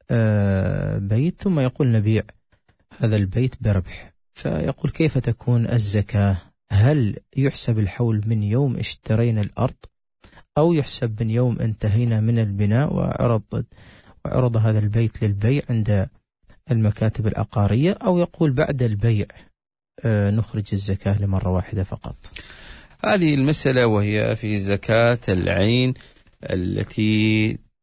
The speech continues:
Speaker 2: ت-، تباع، وقد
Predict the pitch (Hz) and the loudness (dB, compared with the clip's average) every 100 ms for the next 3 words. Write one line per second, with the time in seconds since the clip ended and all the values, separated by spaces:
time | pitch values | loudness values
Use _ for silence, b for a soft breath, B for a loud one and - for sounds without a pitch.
0 | _ - - 101 90 87 87 85 85 - | _ -18 -6 -2 0 2 2 0 -2 -4
1 | 92 87 95 117 135 - 92 92 - 92 | -4 0 2 2 2 0 0 -2 0 -4
2 | 113 | -4